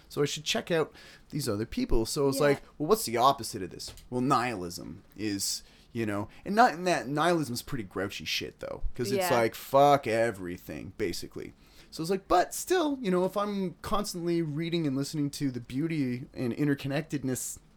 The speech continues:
Speaker 1: of the world, I should to-, take a look at the complete polar opposite
Speaker 2: Yeah.
Speaker 1: position of this instead of reading that. So, like, I don't know.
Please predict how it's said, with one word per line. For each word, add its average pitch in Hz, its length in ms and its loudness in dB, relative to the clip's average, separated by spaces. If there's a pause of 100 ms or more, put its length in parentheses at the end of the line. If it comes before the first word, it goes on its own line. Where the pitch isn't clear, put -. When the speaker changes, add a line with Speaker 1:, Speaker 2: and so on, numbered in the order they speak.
(160)
Speaker 1:
of 127 220 0
the 127 100 2
world, 113 340 2 (840)
I - 100 -2
should 113 220 -4
to-, 123 220 0 (100)
take 123 180 -2
a 131 40 -6
look 127 200 -4
at 135 140 -4
the 123 160 -6 (260)
complete 147 760 0 (500)
polar 151 460 8
opposite 160 540 0
Speaker 2:
Yeah. 98 240 -4 (320)
Speaker 1:
position 151 420 -2
of 120 100 -2
this 104 220 -4 (400)
instead - 220 0
of 131 80 2
reading 135 200 0
that. 139 160 0
So, 160 160 -8
like, 135 160 -2 (220)
I 185 80 4
don't 202 100 4
know. 170 220 2